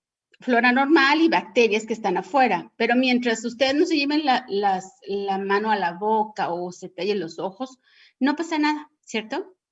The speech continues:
Ahí están, se lava las manos y se quita el problema.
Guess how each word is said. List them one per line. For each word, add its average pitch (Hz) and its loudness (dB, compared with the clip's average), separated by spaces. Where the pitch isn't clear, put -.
Ahí 190 -4
están, 247 -2
se 214 -6
lava 185 -4
las 214 -4
manos 294 -4
y 240 -8
se 175 -16
quita - -16
el - -16
problema. 156 -20